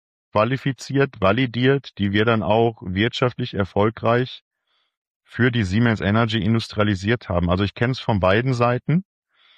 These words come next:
und deshalb macht das auch so viel Spaß, weil am Ende des Tages hat man nicht nur ein Paper, also wir machen keine Forschung und Entwicklung für die Bibliothek, sondern letztendlich für die Produktion und damit die Wertschöpfung und das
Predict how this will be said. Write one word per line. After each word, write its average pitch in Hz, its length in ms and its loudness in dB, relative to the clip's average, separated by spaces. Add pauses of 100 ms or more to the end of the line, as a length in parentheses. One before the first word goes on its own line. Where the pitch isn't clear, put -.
(280)
und 101 180 0
deshalb 113 240 2
macht 113 180 0
das 113 120 -2
auch 110 120 2
so 120 140 -2
viel 110 160 -4
Spaß, 113 440 0
weil 113 140 2
am 107 260 2
Ende 123 520 2
des 110 240 -6
Tages 117 640 0
hat 110 200 -4
man 113 180 2
nicht 117 200 -4
nur 104 160 0
ein 101 200 0
Paper, 131 420 0
also 104 180 0
wir 104 80 2
machen 117 220 0
keine 107 420 2 (680)
Forschung 117 480 0
und 110 80 4
Entwicklung 117 580 0
für 113 280 0
die 104 120 0
Bibliothek, 107 760 -2 (580)
sondern 113 240 2
letztendlich 113 760 0
für 117 160 -2
die 113 120 0
Produktion 110 600 0
und 107 140 0
damit 110 240 0
die 95 140 0
Wertschöpfung 113 760 0
und 90 220 -2
das - 380 -2